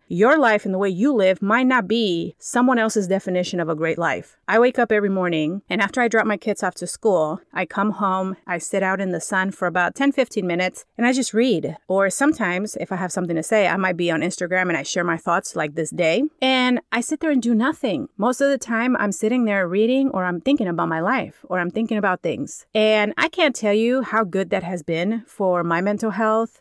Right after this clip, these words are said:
my anxiety, and just being in the moment, you know, and I feel like, wow, I think for years and years and years,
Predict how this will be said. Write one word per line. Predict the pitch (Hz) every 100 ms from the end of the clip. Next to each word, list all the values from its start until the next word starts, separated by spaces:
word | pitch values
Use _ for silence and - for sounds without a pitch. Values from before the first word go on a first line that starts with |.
| -
my | 180 170
anxiety, | 156 160 151 208 214 226 240 -
and | 190
just | 190 220 -
being | 220 247
in | 240 190
the |
moment, | 170 165 180 160 - -
you | 233 214
know, | 202
and | 196
I | 202
feel | - 233
like, | 247 202 196
wow, | 202 185 -
I | 208
think | 302 339
for | -
years | 196 160 202 233
and | 196 202
years | 196
and | 180 190
years, | 220